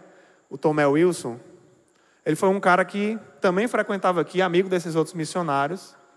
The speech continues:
em que em oitenta e dois ele chegou com uma foto do pastor Armando, que segundo o meu pai, só tinha bigode, e disse pro pessoal, "Gente, ó, eu conheci esse, esse pastor aqui nos Estados Unidos, um jovem, muito gente boa,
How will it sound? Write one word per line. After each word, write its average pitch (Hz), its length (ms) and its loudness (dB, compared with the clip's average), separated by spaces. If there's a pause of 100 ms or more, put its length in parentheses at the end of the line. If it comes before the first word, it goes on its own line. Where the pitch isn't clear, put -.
(840)
em 185 100 -6
que 190 140 -8
em 208 40 2
oitenta 208 380 2
e 220 60 4
dois 190 220 2
ele 202 140 0
chegou 180 340 0
com 185 100 -12
uma 202 180 2
foto 185 360 0
do 180 80 -4
pastor 175 360 0
Armando, 156 480 -2 (440)
que 160 100 -10
segundo 170 340 -2
o 180 40 -2
meu 175 160 4
pai, 135 420 0 (480)
só 139 180 0
tinha 202 160 -2
bigode, 170 560 0 (2250)
e 175 140 0
disse 190 240 0
pro 214 100 -10
pessoal, 190 360 2
"Gente, 220 400 2
ó, 127 160 -2 (200)
eu 196 60 -16
conheci 277 360 2
esse, 247 460 2
esse 202 360 -2
pastor 208 440 2
aqui 202 120 -2
nos 196 100 -2
Estados 180 340 0
Unidos, 170 380 -2
um 202 100 -4
jovem, 180 460 0
muito 254 320 0
gente 240 300 -4
boa, 170 520 0